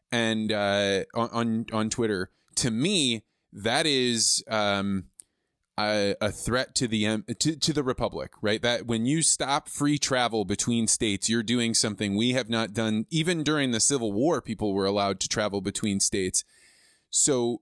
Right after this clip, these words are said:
tell me what makes you think this is the right measure for society that we should be considering this? 'Cause to me, that is a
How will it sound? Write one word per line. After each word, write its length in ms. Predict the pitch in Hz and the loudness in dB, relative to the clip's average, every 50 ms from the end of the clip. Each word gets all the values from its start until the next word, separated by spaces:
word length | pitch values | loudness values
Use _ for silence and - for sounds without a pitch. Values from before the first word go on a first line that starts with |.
| _ _ | _ _
tell 200 | - - 165 196 | -4 -2 0 0
me 120 | 226 220 | 2 0
what 260 | 180 147 175 190 - 151 | 2 2 0 0 0 -2
makes 360 | 151 151 151 143 - - 139 | -2 -2 -2 0 0 0 2
you 180 | 135 127 127 | 2 2 2
think 380 | 120 - - 123 117 110 104 - - | 0 0 0 0 0 -2 -2 -6 -8
this 300 | 107 101 120 135 - - | -4 -2 0 2 2 2
is 280 | 139 123 113 104 107 | 2 2 0 0 0
the 100 | 104 107 | 0 0
right 340 | 101 98 104 107 113 113 - | 0 2 2 0 0 0 -2
measure 440 | 110 107 107 110 101 107 104 101 98 | -2 -2 0 0 0 0 -2 -2 -2
for 200 | - - 104 101 | -2 -2 -2 0
society 600 | - - 104 - - 104 104 104 104 98 98 98 | 0 0 2 0 0 0 0 0 0 0 0 0
that 140 | 92 98 - | -2 -2 -2
we 120 | 104 104 | -2 0
should 180 | - - 110 92 | 0 0 -2 -2
be 120 | 104 101 | -2 -4
considering 560 | - - 101 92 - 98 87 95 92 87 82 | -2 -2 -2 0 0 -2 -2 -2 -4 -4 -4
this? 160 | 78 78 - - | -2 -2 -2 -2
'Cause 180 | - 101 - | -2 -2 -2
to 120 | - 123 113 | 0 -2 -2
me, 220 | 120 151 165 143 | 0 0 0 0
that 180 | 127 120 120 117 | 0 0 2 2
is 200 | 107 101 95 107 | 0 0 0 0
a 240 | 101 98 95 - | 0 0 -2 -4